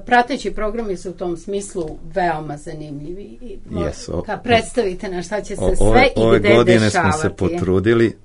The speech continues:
Speaker 2: do-, to jest prošle godine smo došli na ideju da malo taj hedonizam podignemo na malo viši nivo, da zasladimo, ali doći ću do toga. E,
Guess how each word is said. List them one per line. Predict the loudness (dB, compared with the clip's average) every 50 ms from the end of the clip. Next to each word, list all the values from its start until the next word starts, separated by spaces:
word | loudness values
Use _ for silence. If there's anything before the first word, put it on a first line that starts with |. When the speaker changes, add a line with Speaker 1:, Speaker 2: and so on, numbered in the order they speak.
| -20 -16 -10
Speaker 2:
do-, | -6 -4 -4 -2 -2 -4 -4 -6 -6
to | -6 -4
jest | -6 -6 -6 -6 -4
prošle | -2 -2 -2 -2 -2 -2
godine | 0 0 0 0 0 -2 -2 -6 -10 -16 -20 -20 -20 -20 -20
smo | -12 -6 -2 -2 0
došli | 0 0 2 2 2 2 2 0 0
na | 0 0
ideju | 0 -2 -2 0 2 4 4 4 4 4 2 -2 -4 -10 -18 -18 -18 -18 -20 -20 -20 -20 -20 -20 -16 -12 -10
da | -6 -2 0 0 2 2 2
malo | 2 2 2 2 0 0 -2 -2
taj | -2 -2 -2 -2
hedonizam | -2 -4 -4 -4 -2 0 0 0 0 -2 -2 -4
podignemo | -4 -4 -2 -2 0 0 0 0
na | 0 0
malo | 2 2 2 2 2 2 2 2 2 2 2
viši | 0 0 0 -2 -2 -4 -4
nivo, | -2 -2 0 0 0
da | -2 -2 -4
zasladimo, | -4 -4 -4 -4 -4 -4 -2 0 0 2 0 0 0 -2 -4 -6 -10 -14 -20 -20 -20 -18 -18 -16 -16 -16 -16 -12 -8
ali | -6 -4 -2
doći | -2 -2 -2 -2 -4
ću | -4 -2 -2
do | -2 -2
toga. | -4 -6 -4 -4 -2 0 0 0 0 -2
E, | -2